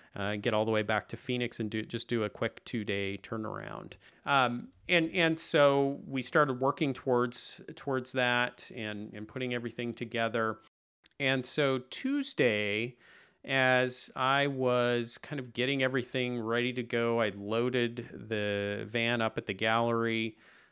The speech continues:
uh, Tuesday morning. And then one of the last things I did before I left the gallery on Tuesday was to forward some images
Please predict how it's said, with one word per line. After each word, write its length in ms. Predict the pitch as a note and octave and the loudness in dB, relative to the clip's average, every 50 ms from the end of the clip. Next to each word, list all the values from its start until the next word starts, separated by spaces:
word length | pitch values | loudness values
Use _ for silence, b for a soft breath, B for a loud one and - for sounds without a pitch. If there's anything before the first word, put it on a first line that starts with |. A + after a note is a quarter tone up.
| B _ | B _
uh, 220 | - G2 G2 F#2+ G2 G2 | -8 -6 -6 -6 -8 -10
Tuesday 380 | - - C3+ A#2 - - A2+ G#2 | -10 -10 -10 -6 -4 -2 -2 -2
morning. 840 | G2+ G2+ G#2+ A#2 A#2+ B2 B2 A#2+ A#2+ A#2+ A#2+ A#2 A#2 A#2 A2+ A#2+ _ _ _ _ _ _ - - | -2 -4 -2 0 0 2 2 2 2 2 0 0 -2 -2 -6 -8 _ _ _ _ _ _ -10 -6
And 200 | B2+ B2+ B2+ B2+ | -4 -4 -2 0
then 300 | C3 C3+ C3+ C3+ C3 C3+ | 0 0 0 0 -2 -4
one 160 | - C3 E3+ G#3 | -4 -2 -2 -2
of 80 | A#3+ | -2
the 80 | - - | -2 -2
last 540 | D3 C3 C3 C3+ D3+ F3+ F#3+ F#3 - - - - | 0 2 2 4 4 2 0 -2 -6 -8 -10 -8
things 420 | - - C3+ C3 B2+ B2+ B2+ A#2+ - | -4 -2 -2 0 0 -2 -2 -2 -2
I 120 | A#2 A2+ | -2 -2
did 260 | A2+ A#2+ A#2+ A#2+ A#2 | -2 -2 -4 -4 -4
before 400 | - A2+ - - - A#2+ A2+ A2 | -6 -10 -10 -6 -4 -2 0 0
I 60 | G#2+ | 0
left 520 | G#2 G#2 A2 A2 A2 A2+ - - - - - - - | 0 0 -2 -2 -2 -2 -4 -8 -14 -16 -16 -12 -8
the 120 | A2+ G#2+ | -8 -8
gallery 920 | G2 F#2 - G#2+ G#2+ G#2+ A2+ A#2 A#2 A#2+ A#2 A2+ A2 A2 G#2 G#2 G#2 G#2 | -8 -6 -4 0 2 4 4 4 4 4 2 2 2 0 0 0 -2 -4
on 320 | G#2 - A2+ G2+ G2 F#2+ F#2 | -4 -6 -6 -6 -6 -6 -6
Tuesday 840 | - - - A2 G#2 G2+ G2 - - G#2+ G#2 G2+ G2+ G2+ G#2 G2+ B B B B B B B B B B | -8 -6 -6 -4 -4 -6 -8 -6 -4 -2 0 0 0 0 -2 -4 B B B B B B B B B B
was 420 | - A#2+ A#2 A2+ A2 A2 A2 - - | 0 2 4 4 2 2 0 -4 -6
to 600 | - - - - A#2+ A2+ G#2+ G#2+ G#2 G#2 G#2 G2 | -6 -6 -6 -4 -2 0 0 0 0 -2 -2 -4
forward 720 | - - - - D3 C#3+ C#3 C#3 C#3 C3+ B2+ B2+ B2 B2+ | -8 -6 -2 2 4 4 4 4 4 4 4 4 2 0
some 360 | - - - A#2+ A2 G#2+ G#2 - - | -2 -2 -2 -2 -4 -4 -6 -6 -6
images 1160 | - C#3+ D3+ D#3+ E3 D#3+ D3+ D3 - D3+ D3 C#3+ C#3+ D3 C#3+ D3 D3 C#3+ C#3 C3+ C3 - | -4 -2 0 0 0 0 -2 -4 -4 -2 0 0 2 2 2 2 0 0 -2 -2 -4 -4